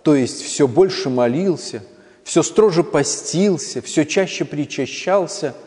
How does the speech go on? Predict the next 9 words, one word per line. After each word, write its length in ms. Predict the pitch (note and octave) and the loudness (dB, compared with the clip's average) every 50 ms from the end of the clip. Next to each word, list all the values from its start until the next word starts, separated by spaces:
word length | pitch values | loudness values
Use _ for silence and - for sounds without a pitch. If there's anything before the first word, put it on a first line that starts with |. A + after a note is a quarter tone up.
| - - - - - - _ _ _ _ _ _ _ | -20 -20 -20 -20 -20 -20 _ _ _ _ _ _ _
даже 520 | - A2 G#2+ G#2 E3+ E3+ D3+ A#2+ C3+ D3 D3 | -12 -8 -2 0 0 0 0 0 0 2 2
вырос 800 | B2+ B2 B2 C#3 G3+ A#3+ C4 C4+ B3+ A#3 G3+ D#3+ C#3 - - - | 2 2 2 2 4 4 4 6 6 6 4 4 2 -2 -4 -2
в 40 | C#3+ | -2
верующей 880 | C3 B2+ C3 D#3 F#3 F3 D3+ D3+ C#3 B2+ A#2 A#2 - - - C3 C3 - | -4 -2 2 4 4 4 4 4 2 0 -2 -4 -6 -8 -8 -6 -6 -6
семье, 720 | - - - C3+ B2+ B2+ B2 B2 A#2+ A#2+ A#2 G2 E2+ - - - - _ _ _ _ _ _ _ _ _ _ _ _ _ _ _ _ _ _ _ _ | -8 -8 -6 -6 -6 -4 -4 -4 -4 -4 -4 -4 -6 -10 -16 -20 -20 _ _ _ _ _ _ _ _ _ _ _ _ _ _ _ _ _ _ _ _
а 120 | - - - | -12 -10 -8
потом 320 | B2 A#2+ - - G3+ G#3 | -6 -4 0 0 0 0
вдруг 480 | F3 D3 C3+ A#2+ D#3+ F3+ F3+ E3+ - D#3+ | -2 -4 -2 0 0 0 0 0 -2 -4
решил, 680 | D3 E3 D3+ - - - - F#3 F#3 E3 B2+ G#2+ - | -2 -2 -4 -6 -8 -6 -4 -2 -2 -2 -4 -6 -8